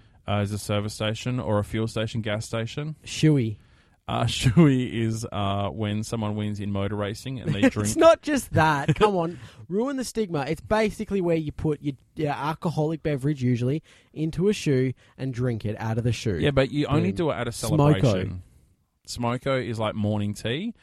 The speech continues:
Speaker 2: Yeah.
Speaker 1: um, is when you have a smoke
Speaker 2: A
Speaker 1: and an
Speaker 2: quick
Speaker 1: iced
Speaker 2: break from
Speaker 1: coffee.
Speaker 2: work for a cigarette or snack. All right, here we go. Uh, spit the dummy.
Speaker 1: Is when you get pissed off.
Speaker 2: Throw a tantrum, yeah. Stoked.
Speaker 1: Oh, that means you're really happy about something.
Speaker 2: Stubby.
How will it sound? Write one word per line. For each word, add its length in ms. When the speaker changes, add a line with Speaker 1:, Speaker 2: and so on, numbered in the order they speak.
Speaker 2:
Yeah. 360
Speaker 1:
um, 200
is 140
when 160
you 80
have 240
a 40
smoke 500
Speaker 2:
A 60
Speaker 1:
and 100
an 60
Speaker 2:
quick 100
Speaker 1:
iced 100
Speaker 2:
break 240
from 140
Speaker 1:
coffee. 100
Speaker 2:
work 260
for 200
a 40
cigarette 440
or 120
snack. 600
All 80
right, 180
here 80
we 80
go. 140
Uh, 440
spit 260
the 60
dummy. 300
Speaker 1:
Is 160
when 120
you 100
get 180
pissed 340
off. 540
Speaker 2:
Throw 140
a 20
tantrum, 360
yeah. 220
Stoked. 640
Speaker 1:
Oh, 120
that 140
means 240
you're 80
really 520
happy 320
about 220
something. 400
Speaker 2:
Stubby. 540